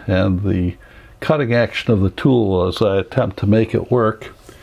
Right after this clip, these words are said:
was, uh, a bit much, and I wanted to tell you what you're actually watching here.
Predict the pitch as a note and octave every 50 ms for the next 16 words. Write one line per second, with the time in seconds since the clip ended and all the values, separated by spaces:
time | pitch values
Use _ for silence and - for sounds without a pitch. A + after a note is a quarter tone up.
0 | - - - - - - - - - - - - - - G2+ G#2 G2+ F#2+ F2 G#2+
1 | G#2 G2+ G2 F#2+ F#2 F2 G2 F#2+ F#2 - A#2+ A#2 - - A2+ A#2 C3 C3 A#2+ A2
2 | A2 - - - A#2 F#2+ G2 A2+ C3+ D3 D3 C#3 A#2 G#2+ G2+ - - - D3 D3
3 | C#3 B2 A2+ A2 A2+ A#2 - - G2 G#2 A2 A2+ A2 - - - - G#2+ F#2+ F#2
4 | F2+ F#2 G#2+ A2+ A2+ G#2+ - - - A#2+ G2+ F#2+ F2+ F#2+ G#2 G#2 G2 G2+ F#2+ -